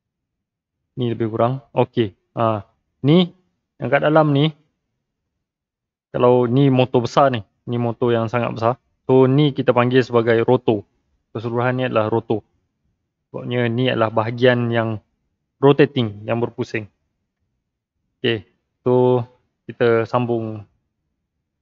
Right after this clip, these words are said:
kepada, kita sambung balik kepada nota kita. Alright, so next adalah generation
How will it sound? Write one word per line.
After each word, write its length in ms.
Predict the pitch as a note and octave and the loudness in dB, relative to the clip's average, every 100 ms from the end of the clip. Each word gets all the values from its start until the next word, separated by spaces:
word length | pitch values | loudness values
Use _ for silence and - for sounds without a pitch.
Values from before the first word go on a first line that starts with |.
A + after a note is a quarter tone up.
| _ _ | _ _
kepada, 400 | C3 C3 B2 A#2+ | -4 -2 -2 -4
kita 400 | B2 B2+ A#2+ A#2 | -8 -4 -2 -2
sambung 320 | C3+ C#3 C3+ | 0 0 2
balik 240 | B2+ B2+ - | 0 -2 -10
kepada 640 | A#2+ A#2 A2+ A2+ A2+ A2+ | -4 -4 -2 -2 -2 -2
nota 240 | A2+ A#2 | -4 -4
kita. 240 | G#2+ G#2+ G#2 _ _ _ _ _ _ _ _ _ _ - | -6 -8 -16 _ _ _ _ _ _ _ _ _ _ -2
Alright, 240 | C3 B2 - _ - | 0 0 -4 _ -4
so 320 | C#3 C3+ B2 - _ _ _ _ _ _ _ _ - | 0 2 0 -8 _ _ _ _ _ _ _ _ -4
next 560 | C#3 C#3 _ - - | -4 -4 _ -20 -12
adalah 400 | C#3 B2 A#2+ G#2+ _ _ _ _ - | -4 0 0 0 _ _ _ _ -10
generation 1400 | B2+ B2+ B2+ B2+ B2 B2 B2+ B2 B2 - B2 A2 G#2 | -4 0 2 2 2 0 0 -2 0 2 2 0 -10